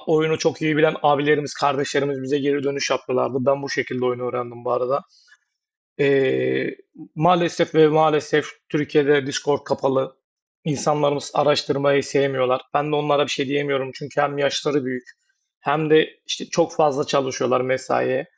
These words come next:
Bu oyunu da sadece zaman geçirmek amacıyla oynadıkları için en azından ve en azından on dakikalık bir video izleseler bile birçok şeyin neyi yanlış yaptığını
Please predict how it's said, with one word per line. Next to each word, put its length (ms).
Bu 160
oyunu 280
da 100
sadece 400
zaman 420
geçirmek 440
amacıyla 380
oynadıkları 440
için 280
en 140
azından 540
ve 80
en 120
azından 500
on 260
dakikalık 560
bir 100
video 260
izleseler 640
bile 200
birçok 300
şeyin 340
neyi 180
yanlış 320
yaptığını 500